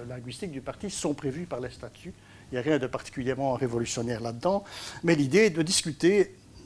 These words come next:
notamment de ces problèmes communautaires et de voir comment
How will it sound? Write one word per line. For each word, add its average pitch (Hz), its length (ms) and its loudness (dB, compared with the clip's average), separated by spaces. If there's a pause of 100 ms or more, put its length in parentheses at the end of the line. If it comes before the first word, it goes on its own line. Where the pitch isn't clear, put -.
(180)
notamment 185 400 8
de 170 100 6
ces 165 160 4
problèmes 143 360 4
communautaires 156 840 2
et 175 200 8
de 151 180 2
voir 151 400 2
comment 160 420 4